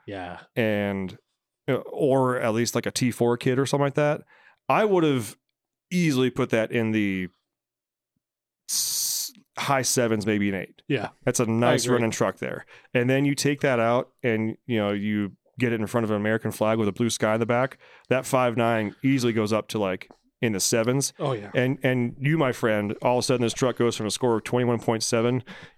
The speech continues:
Speaker 2: easily into, like, the twenty-five, twenty-six, twenty-seven range.
Speaker 1: Yeah.
Speaker 2: So
Speaker 1: Knocking
Speaker 2: it's
Speaker 1: on thirty door.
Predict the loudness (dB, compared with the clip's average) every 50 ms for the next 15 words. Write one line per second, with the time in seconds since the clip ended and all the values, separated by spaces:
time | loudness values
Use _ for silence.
0 | -20 -6 -2 0 0 0 2 2 2 2 2 2 2 0 0 0 -2 -2 -2 -2
1 | -2 -2 0 0 0 0 0 0 -2 -2 -2 -2 -2 -4 -4 -4 -4 -4 -4 -4
2 | -6 -8 -10 -12 -12 -12 -12 -10 -8 -8 -8 -10 -14 -16 -20 _ -20 _ -6 -2
3 | -2 -2 -2 -4 -8 -16 _ _ -14 -8 -6 -4 -4 -4 -4 -6 -6 -6 -6 -4
4 | -4 -4 -4 -6 -6 -6 -6 -6 -8